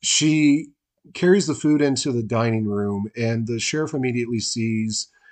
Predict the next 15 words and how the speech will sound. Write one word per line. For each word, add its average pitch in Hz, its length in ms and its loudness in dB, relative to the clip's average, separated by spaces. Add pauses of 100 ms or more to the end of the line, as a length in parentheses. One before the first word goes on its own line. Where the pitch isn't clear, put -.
(180)
that 117 240 2 (140)
her 117 420 0
backside 113 640 -2
is 104 460 -2
in 107 140 -2
flames. 107 600 -4 (500)
And 113 240 0
so 123 220 2
he 135 380 2 (180)
naturally 120 580 -2 (880)
grabs 135 280 0
a 135 60 -6
jug 131 200 2
of 117 100 0
water, 127 500 2